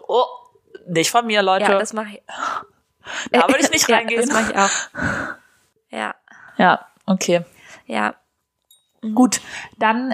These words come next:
Speaker 1: äh, würd ich sagen, sind wir fertig für heute.
Speaker 2: Yes. Äh, wir sind fertig für heute. Ihr könnt aber, ihr seid noch nicht fertig für heute.
Speaker 1: <laughs>
Speaker 2: Ihr könnt uns nämlich noch mal eine Bewertung geben,
Speaker 1: Mhm.
Speaker 2: bitte.
Speaker 1: Mhm.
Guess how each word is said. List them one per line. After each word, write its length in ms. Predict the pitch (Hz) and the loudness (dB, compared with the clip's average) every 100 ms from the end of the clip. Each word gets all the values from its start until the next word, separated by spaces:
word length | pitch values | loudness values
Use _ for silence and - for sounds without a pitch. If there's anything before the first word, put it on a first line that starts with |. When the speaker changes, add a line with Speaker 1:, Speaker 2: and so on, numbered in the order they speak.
| - | -2
Speaker 1:
äh, 300 | 226 226 226 | 2 2 0
würd 120 | 233 | -2
ich 100 | 226 | -2
sagen, 460 | 208 208 254 294 359 _ _ _ _ - | 0 0 -2 -8 -12 _ _ _ _ -6
sind 160 | 214 | -4
wir 60 | 214 | -2
fertig 240 | 196 165 - | -2 -2 -4
für 100 | 170 | -6
heute. 280 | 175 185 - _ _ _ _ _ _ | -8 -10 -16 _ _ _ _ _ _
Speaker 2:
Yes. 400 | 311 330 - - _ _ _ _ _ _ | -2 0 -2 -8 _ _ _ _ _ _
Äh, 420 | - 240 233 226 233 | 0 2 4 2 0
wir 100 | 240 | -6
sind 120 | 240 | -2
fertig 220 | 247 277 | -2 0
für 140 | 302 | 0
heute. 240 | 285 294 - | 0 0 -2
Ihr 100 | 247 | -4
könnt 220 | 247 233 | -4 -4
aber, 300 | 226 220 220 | -2 -2 -2
ihr 160 | 269 285 | 2 4
seid 220 | 254 214 | 2 0
noch 60 | 214 | -4
nicht 180 | 220 - | -8 -12
fertig 260 | 247 269 | -12 -10
für 100 | 294 | -8
heute. 220 | 302 339 403 _ | -6 -6 -8 _
Speaker 1:
<laughs> 300 | 240 214 220 | 2 2 4
Speaker 2:
Ihr 100 | 233 | 4
könnt 200 | 254 247 | 4 0
uns 140 | - - | -2 -2
nämlich 180 | 233 226 | -2 0
noch 140 | 226 | 0
mal 80 | 214 | 2
eine 120 | 214 | 2
Bewertung 440 | 208 202 214 269 | 2 2 2 0
geben, 180 | 277 302 427 - _ | 0 0 -2 -10 _
Speaker 1:
Mhm. 140 | 220 202 | -8 -4
Speaker 2:
bitte. 260 | 311 - 508 - - | -2 -2 -4 -10 -10
Speaker 1:
Mhm. 300 | 240 233 | -8 -6